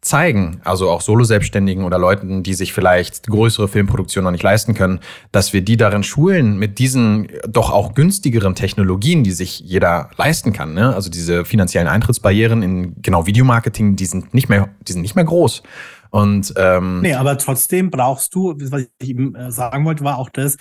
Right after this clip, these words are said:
Speaker 2: es bringt dir nichts, wenn du die geilste Technik hast oder damit umgehen kannst,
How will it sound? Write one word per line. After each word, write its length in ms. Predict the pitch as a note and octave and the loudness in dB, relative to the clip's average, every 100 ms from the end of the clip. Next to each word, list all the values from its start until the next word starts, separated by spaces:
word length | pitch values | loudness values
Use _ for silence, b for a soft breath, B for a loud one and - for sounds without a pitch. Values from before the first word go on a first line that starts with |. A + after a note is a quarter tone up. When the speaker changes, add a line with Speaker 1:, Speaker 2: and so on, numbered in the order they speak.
| B B | B B
Speaker 2:
es 200 | C3+ - | -2 0
bringt 240 | D3+ D3+ | 0 0
dir 60 | C#3 | 2
nichts, 280 | C3 D#3 - | 0 -2 -2
wenn 100 | C#3 | -2
du 60 | B2+ | -2
die 120 | A#2 | -2
geilste 360 | A2+ A#2 - G#2+ | -4 -4 -6 -6
Technik 400 | E3+ F#3+ F#3+ - | -4 -4 -6 -2
hast 260 | C3+ - | -4 -4
oder 120 | B2+ | -4
damit 260 | A2 A2 B2 | -4 -4 -2
umgehen 240 | F#3 E3 | 0 0
kannst, 340 | A#2+ A#2 A2+ | -2 -4 -6